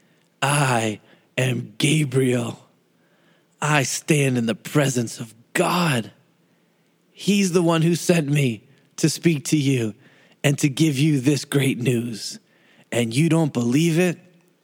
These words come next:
Come on, Zechariah, you should know better. And so, do you know what God did to humble and discipline Zechariah in that moment?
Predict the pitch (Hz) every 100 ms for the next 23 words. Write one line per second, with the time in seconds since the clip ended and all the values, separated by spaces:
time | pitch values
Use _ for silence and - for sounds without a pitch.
0 | _ _ _ _ _ _ - 165 147 131
1 | 117 123 113 - 110 110 110 107 107 143
2 | 143 - 127 117 117 107 110 107 104 -
3 | _ _ _ _ _ _ _ _ - -
4 | - - - - 139 139 - 170 143 139
5 | 135 - - 127 156 156 139 127 143 143
6 | 127 143 135 - 107 - 147 147 143 147
7 | 110 113 139 123 147 - 151 143 143 139
8 | 143 135 143 147 131 135 143 139 147 151
9 | 156 -